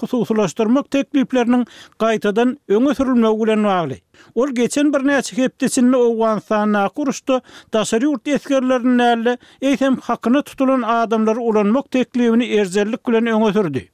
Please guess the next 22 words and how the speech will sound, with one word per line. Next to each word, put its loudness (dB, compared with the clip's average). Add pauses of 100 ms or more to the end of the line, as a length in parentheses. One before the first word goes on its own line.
(160)
Irak 0
uruşy -6
döwründe 2
öz 2
kampaniýasy 0
bilen 0
tanymarlyk -2
gazanan 0
Prince -2 (280)
goloýda 0 (260)
bu -2
plany 0
maslahatlaşmak 0
üçin 0
Kabula 0
sapar -2
etdi -2
we -2
bir 0
näçe 0
Owan 0
siýasatçysy -2